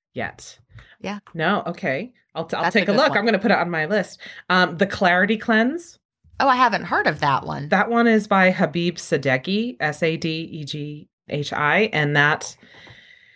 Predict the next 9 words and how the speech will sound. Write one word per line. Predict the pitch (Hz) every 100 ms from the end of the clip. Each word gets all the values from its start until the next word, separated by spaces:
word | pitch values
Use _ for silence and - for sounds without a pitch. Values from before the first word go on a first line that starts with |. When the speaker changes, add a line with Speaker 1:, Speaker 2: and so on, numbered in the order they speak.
| _ _ _ _
Speaker 1:
the | 160 143 135 131 _ - 143
dietary | 143 143 160 160 160 156
part | 151 139 147
of | 151
it | 190 190 - - _ _ _ -
Speaker 2:
Mm-hmm. | 170 160 175 180
Speaker 1:
wasn't | 175 175 175
that | 156 -
interesting | 170 175 175 202 202 214